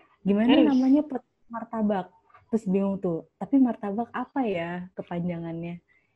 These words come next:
Speaker 2: Awalnya
Speaker 1: Menurut
Speaker 2: tadi
Speaker 1: lo
Speaker 2: mau apa tuh? Awalnya tadi mau apa
Speaker 1: Hmm.
Speaker 2: tuh? Mari
Speaker 1: Aduh,
Speaker 2: kita
Speaker 1: lupa.
Speaker 2: bahas, kita bahas babak belur.
Speaker 1: Ya,
Speaker 2: Apa
Speaker 1: nabrak,
Speaker 2: aja?
Speaker 1: mari kita nabrak
Speaker 2: Mari kita
Speaker 1: tadinya.
Speaker 2: nabrak.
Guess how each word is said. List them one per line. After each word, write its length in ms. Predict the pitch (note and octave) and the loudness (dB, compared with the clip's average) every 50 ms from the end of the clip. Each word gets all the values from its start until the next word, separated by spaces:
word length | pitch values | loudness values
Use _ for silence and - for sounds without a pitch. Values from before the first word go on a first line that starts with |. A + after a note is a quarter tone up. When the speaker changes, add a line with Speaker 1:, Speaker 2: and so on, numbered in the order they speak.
| - - - - _ _ _ _ | -20 -20 -20 -20 _ _ _ _
Speaker 2:
Awalnya 320 | - G3+ F#3+ F#3 F#3+ G#3 - A3+ | 0 4 4 6 8 8 8 8
Speaker 1:
Menurut 140 | A#3 A#3 | 8 6
Speaker 2:
tadi 120 | A#3 A3+ D4 | 6 6 6
Speaker 1:
lo 80 | D4 | 6
Speaker 2:
mau 160 | C#4 B3+ A3+ G#3+ G#3 | 6 4 4 2 -2
apa 100 | - G3 - | -4 -6 -8
tuh? 140 | G3 F#3 F3+ F3+ F3+ F#3 - - _ _ _ _ _ - _ _ _ _ _ _ _ _ _ _ _ _ _ | -8 -10 -12 -12 -14 -16 -18 -20 _ _ _ _ _ -20 _ _ _ _ _ _ _ _ _ _ _ _ _
Awalnya 260 | A3+ G#3 G#3 G#3+ A#3+ | -2 2 4 4 4
tadi 160 | C4 C4+ C#4+ D4 | 6 8 8 10
mau 160 | C#4 C4 - | 10 10 10
apa 140 | D#4 - - | 8 6 4
Speaker 1:
Hmm. 80 | A3 | 4
Speaker 2:
tuh? 140 | F#3 F#3 F#3 F3+ - _ _ _ _ _ _ _ _ _ _ _ _ _ _ _ _ _ _ _ - _ _ _ _ - - - - - _ _ _ _ _ | 2 -2 -2 -4 -10 _ _ _ _ _ _ _ _ _ _ _ _ _ _ _ _ _ _ _ -20 _ _ _ _ -18 -18 -18 -18 -20 _ _ _ _ _
Mari 300 | G#3 G#3 G3+ G3+ A3 A#3 | -2 -2 0 2 4 4
Speaker 1:
Aduh, 120 | A#3+ G#3+ | 4 6
Speaker 2:
kita 140 | G#3+ G#3+ G3+ | 4 4 4
Speaker 1:
lupa. 80 | A3 G#3+ G3+ | 4 0 0
Speaker 2:
bahas, 380 | - - G#3+ A3 A#3+ A#3+ B3 - - - - - - - | -2 -4 -4 -4 -2 -2 -4 -8 -12 -12 -12 -12 -14 -14
kita 300 | - - G#3+ G#3 - G#3+ G#3+ G#3+ | -4 -4 -4 0 2 2 2 2
bahas 420 | G#3 G#3 G3 G3 G#3 G#3+ A3+ - - - - - - - - - - - _ _ _ _ _ _ _ - - - - - _ | 2 0 2 2 2 2 2 -2 -6 -12 -14 -14 -16 -16 -18 -20 -20 -20 _ _ _ _ _ _ _ -20 -20 -20 -20 -20 _
babak 300 | _ G#3 G3+ F#3 G3 F#3+ | _ -2 2 2 2 2
belur. 400 | - G#3 G3+ G#3+ G#3+ G#3+ G3+ F#3+ F#3+ - - E3 E3+ F#3 G3+ - - - - - - - - _ _ _ _ _ | 4 4 6 8 8 6 6 4 2 -2 -2 -4 -4 -4 -4 -4 -6 -10 -12 -14 -18 -20 -20 _ _ _ _ _
Speaker 1:
Ya, 100 | G3+ F#3+ F#3+ - | 0 2 4 4
Speaker 2:
Apa 120 | F3 F3 D3+ D#3 A3 | 4 6 8 8 8
Speaker 1:
nabrak, 320 | A#3 G#3+ B3 C4 B3 A#3 | 8 8 8 6 4 4
Speaker 2:
aja? 80 | - - | 2 2
Speaker 1:
mari 200 | A#3 B3 C4 C#4+ | 4 4 4 4
kita 200 | A3+ C#4 C4+ C4+ | 4 2 4 4
nabrak 640 | B3+ B3 A#3+ A#3+ A3+ G3+ A3 A3+ A3+ A3 G#3 G3 F#3 - | 4 6 6 6 6 4 6 4 4 4 4 2 0 -2
Speaker 2:
Mari 280 | - A3 A#3 A#3 A#3+ D4 | 2 4 6 6 6 8
kita 140 | C#4 D4 C#4 C#4 | 6 6 6 6
Speaker 1:
tadinya. 240 | C4+ C4 B3+ B3 A#3+ | 6 6 6 6 6
Speaker 2:
nabrak. 580 | A3 G#3+ A3 A3 A3 G3+ F#3+ F#3+ F#3+ F#3 G3 | 6 6 6 8 8 8 8 8 6 6 4